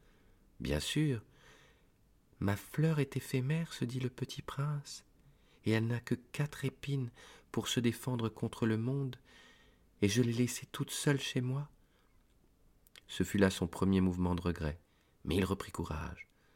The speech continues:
Que me conseillez-vous d'aller visiter ? » demanda-t-il. « La planète Terre, » lui répondit le géographe. « Elle a une bonne réputation. » Et le petit prince s'enfuit, songeant à sa fleur.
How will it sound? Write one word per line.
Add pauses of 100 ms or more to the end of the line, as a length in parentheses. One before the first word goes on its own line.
(260)
Que
me
conseillez-vous
d'aller
visiter ? »
demanda-t-il. « (1700)
La
planète (120)
Terre, »
lui
répondit
le
géographe. « (540)
Elle
a
une
bonne
réputation. » (760)
Et
le
petit
prince
s'enfuit, (800)
songeant
à
sa
fleur.